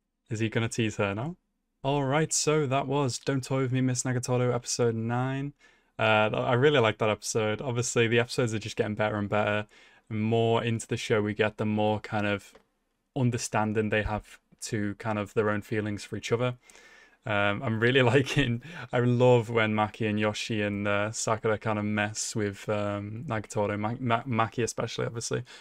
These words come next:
because she's most onto it. Um, Sakura's funny in a sense of kind of, uh, how can she, she can kind of mess with people and obviously manipulate them, as we've seen in this episode. Um, and she, she's obviously kind of onto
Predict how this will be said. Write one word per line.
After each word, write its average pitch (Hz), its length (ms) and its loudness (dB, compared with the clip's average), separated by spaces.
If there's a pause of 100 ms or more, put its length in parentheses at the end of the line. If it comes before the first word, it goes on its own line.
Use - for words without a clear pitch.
(120)
because 117 240 -6
she's 104 260 -6
most 104 360 -4
onto 104 260 -4
it. 110 160 -4 (840)
Um, 101 320 -2
Sakura's 131 500 2
funny 113 260 0
in 107 120 0
a 107 40 -4
sense 107 360 -2
of - 280 -4
kind 107 240 -4
of, 101 380 -4
uh, 101 440 0 (960)
how 110 180 -4
can 107 160 -4
she, 123 180 -2
she - 180 -2
can 120 120 -2
kind 110 160 -2
of 107 80 0
mess 98 240 -4
with 110 100 -4
people 104 260 -4
and 104 120 -2
obviously 104 280 -4
manipulate 104 540 -2
them, 107 120 -4
as 104 140 -4
we've 107 120 -4
seen 104 200 -6
in 101 80 -6
this 104 160 -6
episode. 104 580 -2 (600)
Um, 101 420 -6
and 110 140 -6
she, 151 200 0
she's 151 260 -4
obviously 135 320 -4
kind 110 180 -2
of 104 80 -2
onto 104 540 0